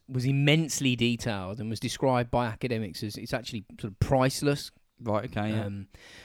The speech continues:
Speaker 1: but unfortunately, because of what he did, it's never been published.
Speaker 2: Right, okay.
Speaker 1: It should be published, in
Speaker 2: Yeah.
Speaker 1: my opinion.
Speaker 2: Just change the name.
Speaker 1: <clears throat> But, uh,
Speaker 2: Is he
Speaker 1: yeah.
Speaker 2: dead now?
Speaker 1: No.
Speaker 2: Oh. As I say, if he's dead, just change the name to someone else.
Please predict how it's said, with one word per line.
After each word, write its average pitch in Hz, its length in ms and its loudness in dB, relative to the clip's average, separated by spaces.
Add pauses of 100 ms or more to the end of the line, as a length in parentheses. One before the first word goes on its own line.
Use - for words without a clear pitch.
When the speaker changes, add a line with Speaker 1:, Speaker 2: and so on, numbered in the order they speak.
(180)
Speaker 1:
but 127 100 6
unfortunately, 120 720 4
because 151 360 2
of 139 100 0
what 139 160 4
he 147 60 0
did, 120 460 4 (300)
it's 123 140 2
never 151 180 10
been 120 200 4
published. 123 600 2
Speaker 2:
Right, 113 360 4
okay. 110 240 4 (340)
Speaker 1:
It 147 100 -4
should 294 220 4
be 151 80 0
published, 107 600 -4 (300)
in 156 80 0
Speaker 2:
Yeah. 139 120 4
Speaker 1:
my 120 80 4
opinion. 120 460 -4
Speaker 2:
Just - 180 -6
change 120 300 4
the 107 80 2
name. 147 640 2
Speaker 1:
<clears throat> - 40 -20
But, 123 180 -2
uh, 120 240 -2
Speaker 2:
Is 127 100 -2
he 131 80 2
Speaker 1:
yeah. 127 60 0
Speaker 2:
dead 151 200 4
now? 104 240 2 (680)
Speaker 1:
No. 175 260 0 (460)
Speaker 2:
Oh. 110 200 0 (840)
As 113 140 -6
I 110 40 -2
say, 110 180 -2
if 107 80 -4
he's 113 120 -2
dead, 101 220 0
just - 180 -6
change 107 280 0
the 107 60 -2
name 107 220 0
to - 60 -10
someone 101 260 -2
else. 113 340 -4